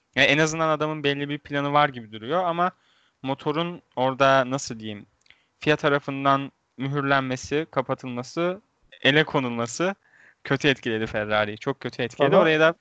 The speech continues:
Speaker 1: Ferrari'de
Speaker 2: katılıyorum.
Speaker 1: geleceğiz.
Speaker 2: Yani Fe-, hani madem açtın şimdi ben de söyleyeceğimi söyleyeyim. Çok uzun konuşmayacaktım ama Binotto'yu şu anda kovmak Ferrari'nin yapabileceği en kötü şey. Çünkü yerine gelecek, gelmesi konuşulan kişiler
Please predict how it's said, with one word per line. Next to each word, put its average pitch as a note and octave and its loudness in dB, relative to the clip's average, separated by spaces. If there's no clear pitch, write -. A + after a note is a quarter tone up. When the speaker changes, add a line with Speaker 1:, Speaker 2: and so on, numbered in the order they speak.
Speaker 1:
Ferrari'de D3 4
Speaker 2:
katılıyorum. G3 4
Speaker 1:
geleceğiz. C3+ -2
Speaker 2:
Yani C#3+ 4
Fe-, D3 2
hani C3+ 0
madem D3 4
açtın F3 0
şimdi E3 -4
ben C#3+ 2
de D#3+ 0
söyleyeceğimi C#3+ 2
söyleyeyim. D#3 -2
Çok C3+ -4
uzun C#3 -2
konuşmayacaktım C3 -2
ama D3+ -4
Binotto'yu F3 6
şu - 4
anda F3 4
kovmak F3 0
Ferrari'nin D#3+ 4
yapabileceği C#3+ 2
en D#3 0
kötü C#3 -6
şey. D#3+ -2
Çünkü C3+ -4
yerine C3+ 4
gelecek, B2+ 2
gelmesi B2 2
konuşulan C#3 2
kişiler C#3 2